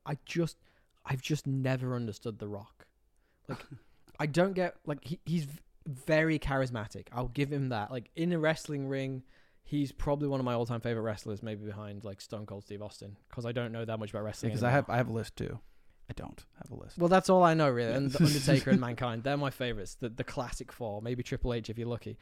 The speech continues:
Speaker 1: But take that out of that, that sort of, like, live performance theater. I don't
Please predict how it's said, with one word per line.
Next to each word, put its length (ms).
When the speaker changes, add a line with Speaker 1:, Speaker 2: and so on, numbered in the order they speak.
Speaker 1:
But 340
take 200
that 100
out 140
of 60
that, 200
that 220
sort 140
of, 60
like, 160
live 460
performance 540
theater. 460
I 100
don't 360